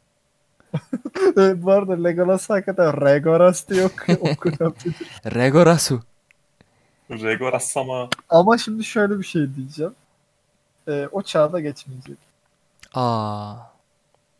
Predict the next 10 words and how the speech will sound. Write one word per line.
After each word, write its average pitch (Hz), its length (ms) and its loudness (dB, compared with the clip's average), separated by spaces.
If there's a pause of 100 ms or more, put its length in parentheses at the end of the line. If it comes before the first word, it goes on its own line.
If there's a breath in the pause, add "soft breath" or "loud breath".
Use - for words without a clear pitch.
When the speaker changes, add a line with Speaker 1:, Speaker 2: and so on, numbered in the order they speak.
Speaker 1:
Age 175 300 2
of, 202 160 -4 (100)
yani 151 440 -2
şey, 156 300 -6 (180)
e, 131 360 -10 (2000)
ya, 143 160 -10 (640)
e, 135 320 -6
Hammerhand'ın 151 840 -4 (220)
hikayesini 135 480 -10
anlatacak. 131 560 -18